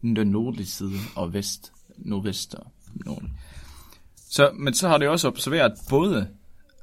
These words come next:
bonobos og chimpanser, de bruger værktøj. Og, og de har den samme type af værktøj.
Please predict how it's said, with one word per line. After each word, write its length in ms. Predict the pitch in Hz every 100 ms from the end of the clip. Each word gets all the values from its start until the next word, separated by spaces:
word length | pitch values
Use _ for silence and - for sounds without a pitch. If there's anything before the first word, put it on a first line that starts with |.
| - -
bonobos 440 | 117 165 117 92
og 140 | -
chimpanser, 600 | - 101 127 151 - 90 85 - _ - - _
de 60 | 160
bruger 200 | 160 123
værktøj. 400 | 87 98 190 85 - - - - -
Og, 400 | 117 107 101 - - - - - - - -
og 120 | 113
de 100 | 113
har 180 | 117 127
den 200 | - 113 - -
samme 380 | - 170 175 101
type 340 | - 139 -
af 60 | -
værktøj. 320 | - -